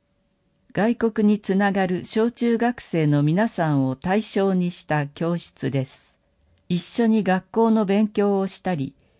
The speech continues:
日本語を勉強しませんか？日時、四月十一日、十八日、二十五日。五月九日、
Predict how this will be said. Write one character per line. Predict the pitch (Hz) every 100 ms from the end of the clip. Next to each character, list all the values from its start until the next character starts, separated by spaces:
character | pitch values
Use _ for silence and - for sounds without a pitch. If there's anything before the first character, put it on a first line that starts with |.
| _ -
日 | 180
本 | 220 233
語 | 208 214 208
を |
勉 | 170 202
強 | 220 202 202
し | -
ま | 185 208
せ | - 208
ん | 156
か？ | - 127 - _ _ _ _ _ _ _ _ _ _ _ -
日 | 214 226 190
時、 | 147 139 - _ _ _
四 | - 175
月 | 220 220 - 190 190 - _ _
十 | 131 180 226
一 | 214 - 208
日、 | 196 180 - 151 - _ _ _
十 | 156 202 220
八 | 208 185 190
日、 | 185 160 - 151 147 - _ _
二 | 185 233
十 | 196 175 139
五 | 175 180
日。 | 139 - - - _ _ _ _ _ _ _ _ _
五 | 214
月 | 226 208 - 127 131 _ _ _ -
九 | 175 - 220
日、 | 214 208 175